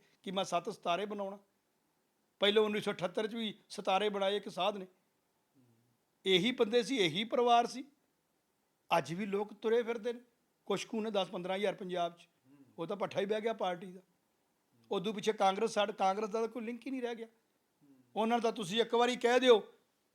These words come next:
ਕਿ ਇਹ ਬੰਦੇ ਗਲਤ ਨੇ, ਉਹ ਉਸੇ ਵੇਲੇ, ਉਹ ਇਹਨਾਂ ਦਾ ਪ੍ਰਧਾਨ ਹੈ, ਉਸੇ ਵੇਲੇ ਜਾ ਕੇ ਘਰ ਜਾ ਕੇ ਲੰਮੇ ਪੈ ਜਾਂਦਾ ਪ੍ਰਵਾਸੀਆਂ ਦੇ। ਕੋਈ ਦੂਰ ਅੰਦੇਸ਼ੀ ਲੀਡਰ ਨਹੀਂ,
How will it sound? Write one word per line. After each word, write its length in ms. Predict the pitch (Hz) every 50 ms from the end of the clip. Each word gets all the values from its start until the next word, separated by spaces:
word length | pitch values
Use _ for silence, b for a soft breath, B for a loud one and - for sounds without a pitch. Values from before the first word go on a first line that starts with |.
| _
ਕਿ 180 | - 214 214 214
ਇਹ 120 | 214 226
ਬੰਦੇ 260 | 214 220 214 208 247 240
ਗਲਤ 300 | 190 220 226 240 247 262
ਨੇ, 100 | 254 254
ਉਹ 200 | 254 247 247 240
ਉਸੇ 340 | 254 240 233 - - 262
ਵੇਲੇ, 240 | 262 254 247 247 247
ਉਹ 140 | 247 247 247
ਇਹਨਾਂ 180 | 247 240 247 226
ਦਾ 100 | 233 226
ਪ੍ਰਧਾਨ 500 | 220 233 208 196 196 180 165 180 226 254
ਹੈ, 260 | 240 208 - - - _ -
ਉਸੇ 320 | - 226 214 - 240 240 240
ਵੇਲੇ 160 | 233 226 220
ਜਾ 160 | 202 208 202
ਕੇ 100 | 190 196
ਘਰ 200 | 190 202 180 165
ਜਾ 140 | 160 190 190
ਕੇ 80 | 185
ਲੰਮੇ 220 | 185 190 196 220 226
ਪੈ 220 | 208 240 220 220
ਜਾਂਦਾ 260 | 220 214 208 202 202 _ _ _ _
ਪ੍ਰਵਾਸੀਆਂ 480 | - 196 196 202 196 196 202 202 208 202
ਦੇ। 80 | 202 - _ _ _ _ _ _ _ _ _ _ _ _ _ _ _ _ _ _ _ _ _ _ _ _ _ _ _ _ _ _ -
ਕੋਈ 260 | 254 277 311 339 320
ਦੂਰ 300 | 277 285 311 311 320 311
ਅੰਦੇਸ਼ੀ 360 | 302 302 294 277 - 285 311
ਲੀਡਰ 300 | 285 285 277 247 277 277
ਨਹੀਂ, 240 | 262 262 254 226 165